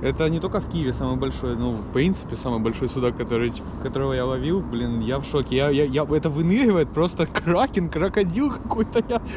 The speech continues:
в магазине таких не видел. Я такой думаю, «Это я поймал такое?» Блин, <laughs> обалдеть.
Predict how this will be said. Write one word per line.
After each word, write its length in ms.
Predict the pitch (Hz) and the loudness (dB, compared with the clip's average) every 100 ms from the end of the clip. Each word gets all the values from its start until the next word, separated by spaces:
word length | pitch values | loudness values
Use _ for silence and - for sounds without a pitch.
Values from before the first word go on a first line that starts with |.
| - | -2
в 140 | 151 | 2
магазине 500 | 175 196 214 214 214 | 4 6 6 6 4
таких 320 | 196 190 - | 4 2 2
не 100 | 233 - | 2 2
видел. 260 | 220 196 226 | 2 2 4
Я 120 | 226 | 2
такой 260 | 247 240 240 | 2 0 0
думаю, 180 | 240 240 269 - | 0 0 0 4
«Это 260 | 233 233 | 4 4
я 240 | 202 185 302 | 0 2 0
поймал 480 | - 214 214 214 311 415 - | 2 4 6 4 4 2 2
такое?» 420 | 262 - - 403 - 277 214 | -2 -2 2 2 2 0 0
Блин, 280 | 170 190 - 185 - | 0 2 2 0 -2
<laughs> 400 | - - - - | -4 -4 -2 0
обалдеть. 680 | 160 190 170 180 175 160 165 | 4 2 2 0 0 0 -2